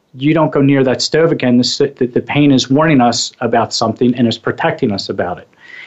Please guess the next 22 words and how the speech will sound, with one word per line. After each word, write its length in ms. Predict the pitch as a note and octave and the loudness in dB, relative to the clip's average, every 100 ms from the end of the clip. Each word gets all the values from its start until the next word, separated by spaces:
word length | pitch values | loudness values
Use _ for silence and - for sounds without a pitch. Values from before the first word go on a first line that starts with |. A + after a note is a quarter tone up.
| - | -4
If 240 | D3+ D3+ E3 | -2 0 0
you 100 | D3 | 2
broke 300 | D#3+ C#3+ C#3+ | 2 2 2
your 120 | B2+ | 0
leg, 460 | D#3 F#3 A#2+ A#2+ _ _ _ _ _ _ _ _ _ _ - | 2 2 0 -4 _ _ _ _ _ _ _ _ _ _ -2
if 220 | C#3 C#3 | -2 0
you 80 | D#3 | 0
were 80 | C3 | 0
having 380 | - C3+ C3+ B2+ | 0 0 2 0
a 100 | A#2 | -2
heart 280 | - F#3+ | 0 0
attack, 480 | F3+ - - A2 - _ _ _ _ _ _ _ - | 0 -2 -10 -10 -16 _ _ _ _ _ _ _ -6
the 100 | C3 | -6
pain 420 | - D#3 F3+ F#3 | -4 -2 2 2
that 80 | D3+ | 2
you 160 | D3 | -2
felt 380 | - E3 E3 - | -2 -2 0 0
is 180 | B2+ B2 | -2 0
there 200 | C#3+ C#3 | 0 0
to 120 | - | -4
warn 340 | C#3 D#3 F#3+ C#3 | -2 0 2 2
you 160 | B2+ | 2